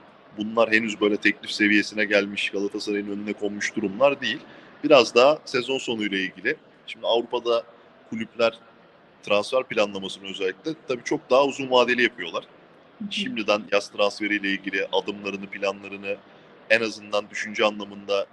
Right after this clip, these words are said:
Speaker 1: ortaya koyuyorlar. Bu nedenle zaman zaman bazı oyuncuların ismi de geçiyor. Bunlar da doğru yani. Mesela Torreira'nın zaten İtalya'da çok yüksek bir piyasası var. İtalya'da bilinirliği yüksek bir oyuncu. Galatasaray'a gelmeden önce de mesela yani hep düşüşte olduğu konuşuluyor ama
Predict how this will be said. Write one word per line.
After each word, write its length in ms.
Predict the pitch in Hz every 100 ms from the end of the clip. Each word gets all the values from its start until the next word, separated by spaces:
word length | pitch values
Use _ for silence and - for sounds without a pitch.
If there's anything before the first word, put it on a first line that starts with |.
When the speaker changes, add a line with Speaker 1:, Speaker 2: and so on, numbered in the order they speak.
| - - _ _ _ _ -
Speaker 1:
ortaya 420 | 98 95 107 -
koyuyorlar. 440 | 113 101 98 196 - - -
Bu 60 | 180
nedenle 380 | 147 120 165
zaman 300 | 190 160 165
zaman 280 | 123 120 120
bazı 260 | 151 143 123
oyuncuların 440 | 113 104 110 147 -
ismi 280 | 139 - 117
de 60 | 175
geçiyor. 440 | 160 - 117 180 156
Bunlar 260 | 143 117
da 120 | 202 190
doğru 260 | 165 107
yani. 160 | 95 90
Mesela 220 | 90 92
Torreira'nın 460 | 113 120 120 101 131
zaten 340 | 120 - 113 - - - _
İtalya'da 420 | - - 120 107 123
çok 160 | 131 - - _ _ _ _ -
yüksek 340 | - - 120
bir 60 | -
piyasası 480 | 127 120 123 - 127
var. 160 | 85 - -
İtalya'da 400 | 104 101 104 104
bilinirliği 680 | 104 104 104 104 107 107 107 - - - - - -
yüksek 400 | 101 - 139 -
bir 120 | 95
oyuncu. 320 | 82 80 156 - - -
Galatasaray'a 420 | 98 101 117 110
gelmeden 440 | 107 110 113 110
önce 300 | 110 110 123
de 80 | 110
mesela 280 | 92 90 90
yani 120 | 87
hep 80 | 95 -
düşüşte 340 | 101 - - 120
olduğu 300 | 107 101 -
konuşuluyor 480 | 98 95 107 156 190
ama 180 | 107